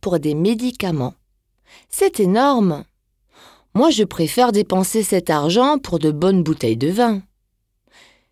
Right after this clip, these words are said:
Les Français sont aussi les plus grands consommateurs d'antidépresseurs.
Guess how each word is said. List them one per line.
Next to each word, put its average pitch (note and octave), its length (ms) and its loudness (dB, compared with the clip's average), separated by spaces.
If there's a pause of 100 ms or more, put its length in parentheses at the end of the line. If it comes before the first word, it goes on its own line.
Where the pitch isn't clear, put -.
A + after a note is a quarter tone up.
(160)
Les C#4+ 140 4
Français D#4+ 540 0
sont E4+ 320 -2
aussi C#4+ 280 2
les A3+ 200 2
plus F#4 340 4
grands C4+ 320 0
consommateurs C4+ 1120 0
d'antidépresseurs. C4+ 1400 -2